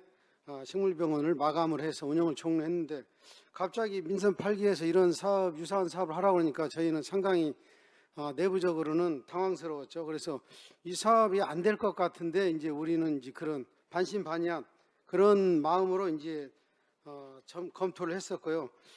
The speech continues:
그래도 이제 우리 그 일선에 그 지시사항이 있고 하니까 타 지자체나 민간단체에서, 어, 식물병원을 운영하고 있는 현황을 저희가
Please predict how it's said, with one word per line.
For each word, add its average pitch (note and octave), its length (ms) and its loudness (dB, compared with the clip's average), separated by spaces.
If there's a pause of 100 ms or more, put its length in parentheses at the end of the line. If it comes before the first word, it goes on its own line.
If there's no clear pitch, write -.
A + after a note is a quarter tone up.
(120)
그래도 F#3+ 420 -2
이제 E3 480 -2
우리 D#3+ 300 -4
그 C#3 480 -8 (640)
일선에 F3+ 540 0
그 C#3+ 340 -10 (140)
지시사항이 E3+ 520 -6
있고 C#3+ 200 -10
하니까 D3+ 520 -6
타 F#3+ 160 -6
지자체나 D#3+ 560 -4
민간단체에서, D#3 1120 -6 (460)
어, C#3+ 120 -18
식물병원을 F3 720 2
운영하고 D3+ 520 0
있는 D3 280 -6
현황을 E3 440 -4
저희가 C#3+ 440 -12